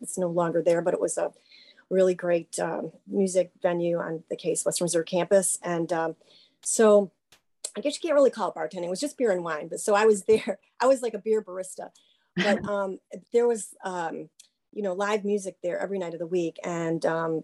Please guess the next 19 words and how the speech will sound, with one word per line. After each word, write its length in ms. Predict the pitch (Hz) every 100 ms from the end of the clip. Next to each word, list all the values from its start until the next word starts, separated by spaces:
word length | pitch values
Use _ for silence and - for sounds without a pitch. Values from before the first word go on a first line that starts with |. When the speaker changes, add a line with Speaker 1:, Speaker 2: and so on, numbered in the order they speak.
| _ -
Speaker 1:
so 200 | - 190
I 140 | 180
worked 280 | 196 185 -
a 40 |
couple 260 | - 185 196
nights 220 | 185 175
a 40 |
week, 300 | 180 175 165 -
and 220 | 175 165
my 140 | 165
tips 500 | 165 - 349 - - -
from 280 | 196 185
that 220 | 175 170 -
job 480 | 208 - 185 165 - _ _ _ _ -
is 160 | 190
what 180 | 196 202
sustained 420 | 185 - 214 214
the 60 | 180
bookstore 720 | 226 - - 170 160 160